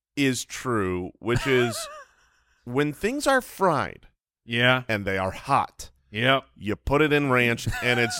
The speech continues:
Speaker 2: <laughs>
Speaker 1: just out of this world. So I'm taking mozzarella sticks.
Speaker 2: It's on my list. And very, very, it would have been
Speaker 1: <sighs>
Speaker 2: my absolute next pick if
Speaker 1: It
Speaker 2: you are, if you haven't done this,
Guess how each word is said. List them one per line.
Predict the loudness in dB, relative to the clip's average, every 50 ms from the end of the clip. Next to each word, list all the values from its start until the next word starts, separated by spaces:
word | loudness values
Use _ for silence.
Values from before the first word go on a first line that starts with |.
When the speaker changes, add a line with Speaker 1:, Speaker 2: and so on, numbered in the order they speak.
| -8 -12
Speaker 2:
<laughs> | -18 _
Speaker 1:
just | -10 -4 -2 -2 2 6 8 8 8 8 6 4 6
out | 8 8 8 8
of | 6 4
this | 2 0 0 -2
world. | 0 2 2 2 2 2
So | 4 6 8
I'm | 8 6
taking | 6 4 2 2 2 0 -2
mozzarella | -2 -2 0 0 0 0 0 -2 -2 0 0 0 0 -2 -4
sticks. | -8 -2 6 8 8 8
Speaker 2:
It's | 8 8
on | 8 10 10
my | 10 8 8
list. | 8 8 4 4 2 -4 -14 -20 -20 _ -2
And | 0 0 0 0
very, | 2 4 6 8 8 8 6 4
very, | 2 2 2 2 0 0
it | 0 2 4 6
would | 6 6
have | 6 6
been | 6 6 6 4 0 -4 -8 -8
Speaker 1:
<sighs> | -2
Speaker 2:
my | 2 4 6 6 6 6
absolute | 4 4 4 2 0 -4 -4 -2 -2 -2 -2
next | -2 -2 -2 -2 -4 -10 -8
pick | -2 0 0 0 0 -2 -8 -6
if | -2 -2 -2 0
Speaker 1:
It | 2
Speaker 2:
you | 2 4 4 4 2 0 -4 -8 _ _ _ _ _ _ _ _ _
are, | 2 4 4 6 4 4 2 -2 _ _ _ _ _ _ _ _ _ _
if | -2 0 2
you | 4 4
haven't | 6 6 6 6 4 4
done | 4 4 4 4
this, | 2 0 0 -4 -10 -16